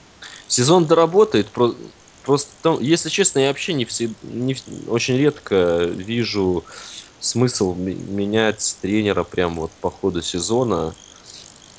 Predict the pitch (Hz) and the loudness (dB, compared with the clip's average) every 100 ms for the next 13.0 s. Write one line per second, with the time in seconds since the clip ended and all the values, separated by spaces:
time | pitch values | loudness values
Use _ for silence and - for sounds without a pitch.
0 | - 90 113 113 117 104 - - - 104 | -12 -2 2 2 2 0 -2 -4 -2 0
1 | 120 147 - - - - 139 147 143 147 | 4 2 2 -6 -8 0 0 2 0 0
2 | 147 135 139 127 131 143 160 - 110 90 | -2 0 -2 0 -2 0 -2 0 -2 -4
3 | 85 107 - 120 95 87 - 107 104 - | -6 -8 -4 -2 -2 -4 -6 -6 -4 -8
4 | 113 - 143 139 110 101 104 107 110 107 | -14 -4 0 2 0 -2 -2 0 -2 0
5 | 104 92 - - - - 85 98 - 120 | 0 -2 -6 -20 -20 -14 -6 -6 -2 2
6 | 107 - 101 92 85 82 - - - 92 | 2 2 -6 -2 -2 -4 -10 -18 -12 -10
7 | 113 139 156 - 101 87 - 104 95 92 | -2 0 0 -2 -2 -4 -4 -4 0 0
8 | 87 82 - - - - 107 107 101 92 | 0 -4 -8 -20 -18 -2 2 4 4 0
9 | 87 95 - 104 92 - 101 101 - 113 | 0 0 -2 -2 -2 -2 0 0 2 2
10 | 98 117 151 151 95 - 87 - 90 87 | 2 0 0 2 -4 -2 -6 -4 -4 -4
11 | 98 107 98 92 92 98 104 113 143 160 | 0 -2 0 -4 -2 -4 -4 -6 -4 -2
12 | 123 95 90 101 123 131 117 98 85 | -2 -4 -4 0 0 2 2 4 2